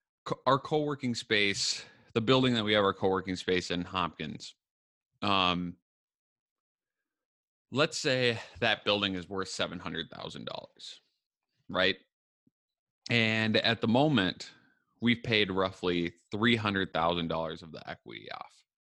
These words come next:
So there's four hundred thousand dollars in debt remaining, and we've paid three hundred thousand, right? All right. So that means based on, oh, sorry,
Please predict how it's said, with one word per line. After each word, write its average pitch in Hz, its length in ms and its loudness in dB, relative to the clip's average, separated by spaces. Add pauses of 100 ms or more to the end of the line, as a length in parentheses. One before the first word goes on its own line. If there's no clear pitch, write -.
(260)
So 85 480 -4 (220)
there's 107 240 -4 (120)
four 147 240 -2
hundred 131 300 -4
thousand 104 360 -4
dollars 92 320 -2
in 87 140 -8
debt 80 260 -6
remaining, 73 540 -12 (120)
and 101 120 -8
we've 101 200 -8
paid 104 280 -4
three 101 220 -6
hundred 85 340 -4
thousand, - 460 -8 (260)
right? 95 240 2 (680)
All 76 100 -2
right. - 200 -2 (600)
So 90 600 0 (1000)
that 120 300 -4
means 101 580 -8 (640)
based 98 280 -2
on, 87 280 -4 (720)
oh, 123 200 -2 (380)
sorry, 85 340 0